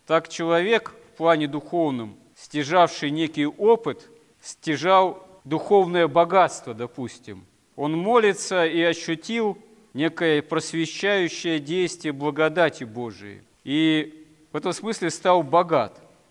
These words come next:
Но тут приходит злой разбойник в виде беса и говорит ему: «Так ты уже святой». И вот пишет этот подвижник: «Смотри, не соблазнись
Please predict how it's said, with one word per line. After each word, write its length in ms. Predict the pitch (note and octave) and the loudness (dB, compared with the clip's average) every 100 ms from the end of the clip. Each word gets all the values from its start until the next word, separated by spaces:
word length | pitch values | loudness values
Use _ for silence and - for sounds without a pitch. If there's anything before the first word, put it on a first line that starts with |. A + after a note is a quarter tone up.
| - | -8
Но 120 | C#3 | -8
тут 280 | E3+ G3 G3 | -2 -4 -2
приходит 600 | F3 - G3 F3+ - - - - | -4 -2 0 0 -2 -10 -20 -16
злой 420 | B2 D3+ F#3 E3+ | -6 0 2 2
разбойник 800 | E3+ D#3 F#3 B3 A3+ E3 B2+ - - _ | 2 -2 0 2 4 2 -4 -12 -20 _
в 40 | B2 | -4
виде 280 | D#3 C#3 | -4 -2
беса 580 | C#3 D3 E3+ D#3 A#2+ F#2+ - _ _ | -4 2 2 2 -8 -12 -16 _ _
и 100 | B2+ | -14
говорит 520 | B2 D#3+ E3+ F#3 F3 D3 | -4 0 2 2 0 -4
ему: 360 | C3 B2+ G2+ - _ - | -6 -6 -10 -16 _ -6
«Так 200 | D3 - | -6 -4
ты 180 | A3 | -2
уже 260 | A3+ G3+ G#3+ | -2 0 -2
святой». 880 | - F3 F#3 F#3+ F#3 B3 A3 B2+ G2+ - _ - | -6 -4 -6 -2 -2 0 0 -2 -6 -20 _ -6
И 160 | C3+ | -2
вот 300 | D#3+ E3+ - - _ | 0 -2 -4 -20 _
пишет 500 | F#3 F3 D#3 - - - _ _ | -4 -4 -4 -8 -14 -20 _ _
этот 300 | C3 - A#2+ | -12 -12 -6
подвижник: 640 | C#3+ C#3 E3+ G#3+ E3+ D3+ | -2 0 0 0 0 -4
«Смотри, 800 | - D3 E3 - G3+ G3+ F#3 E3+ - - _ | -4 0 0 0 0 0 0 -4 -16 -20 _
не 600 | A#2+ C3 D#3 D#3+ D3 B2 - - _ | -8 -2 2 2 0 -4 -10 -20 _
соблазнись 1080 | - - D#3+ D3 F3 F3 E3 A#3 A#3 - - | -12 -2 0 4 4 4 0 -2 -2 -4 -10